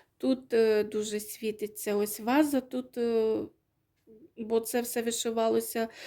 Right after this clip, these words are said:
золотою ниточкою, звичайно, вишивалося досить, е, так, м, треба було посидіти, бо крейніком вишивати,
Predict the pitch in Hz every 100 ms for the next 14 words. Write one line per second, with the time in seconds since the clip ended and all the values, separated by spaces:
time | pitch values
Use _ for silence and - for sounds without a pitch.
0 | - - 233 247 240 240 240 226 226 262
1 | 359 285 247 - 240 233 233 233 - 226
2 | 220 214 226 - 226 233 220 214 - 214
3 | 214 202 - 208 - - 214 214 208 -
4 | 214 214 220 220 - _ - - _ 247
5 | 233 214 214 208 214 - - 220 208 254
6 | 311 381 339 - _ _ _ _ 226 220
7 | 254 240 226 226 - - - 254 240 226
8 | 233 226 220 226 240 247 285 285